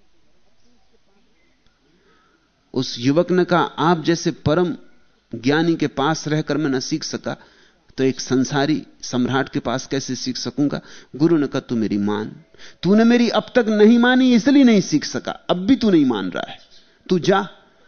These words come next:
अब जब गुरु ने ऐसा कहा, तो बेमन से वो गया। सोचता तो था कि यहां क्या मिलेगा, इस सम्राट को तो मैं ही कुछ सिखा सकता हूं। इतने दिन वेद पाठ किया,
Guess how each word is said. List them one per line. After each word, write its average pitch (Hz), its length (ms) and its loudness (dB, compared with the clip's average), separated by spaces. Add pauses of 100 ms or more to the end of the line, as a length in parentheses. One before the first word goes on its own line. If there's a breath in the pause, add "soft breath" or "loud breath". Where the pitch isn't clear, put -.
(200)
अब 131 120 -6
जब 120 180 -2
गुरु 165 220 4
ने 160 120 2
ऐसा 175 220 0
कहा, 175 180 -2
तो 139 140 -2
बेमन 117 400 -2
से 107 160 -8
वो 101 140 -4
गया। - 340 -10 (1300)
सोचता 151 460 -4
तो 180 140 -2
था 190 180 -2
कि 165 160 -6
यहां 131 260 -2
क्या 160 160 -4
मिलेगा, - 420 -6 (760 soft breath)
इस 180 180 -2
सम्राट 185 500 2
को 226 120 0
तो 190 140 0
मैं 180 200 4
ही 226 120 4
कुछ 233 160 -2
सिखा 202 300 -2
सकता - 340 -10
हूं। - 60 -12 (1200)
इतने 127 280 0
दिन 135 340 0
वेद 117 240 -2
पाठ 139 320 -4
किया, 147 320 0